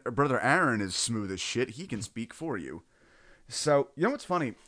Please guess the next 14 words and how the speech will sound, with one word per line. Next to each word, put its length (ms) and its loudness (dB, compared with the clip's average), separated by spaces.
When, 460 -4
uh, 460 -4
<laughs> 1800 -20
this 200 -6
is 100 -2
actually 320 0
the 80 -6
thing 200 -2
I 100 0
got 320 0
in 100 -4
an 80 -4
argument 380 -4
with, 380 -6